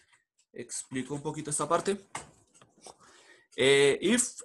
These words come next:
eh, condicional de si, si pasa tal condición,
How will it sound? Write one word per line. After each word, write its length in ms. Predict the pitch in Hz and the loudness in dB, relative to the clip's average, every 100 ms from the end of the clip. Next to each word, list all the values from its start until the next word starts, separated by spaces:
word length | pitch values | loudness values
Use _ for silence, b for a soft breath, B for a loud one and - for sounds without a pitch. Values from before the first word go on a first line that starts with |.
| - | -2
eh, 320 | 123 123 120 | 0 2 0
condicional 500 | 131 127 131 117 117 | 0 0 2 0 2
de 380 | 127 131 135 135 | 2 4 2 4
si, 420 | - - 190 220 - _ - | 8 8 6 -2 -10 _ -12
si 260 | - 123 | -6 -4
pasa 380 | 123 135 131 147 | 4 6 8 6
tal 160 | 147 147 | 2 -2
condición, 600 | 165 165 175 175 185 | -4 -2 0 0 -2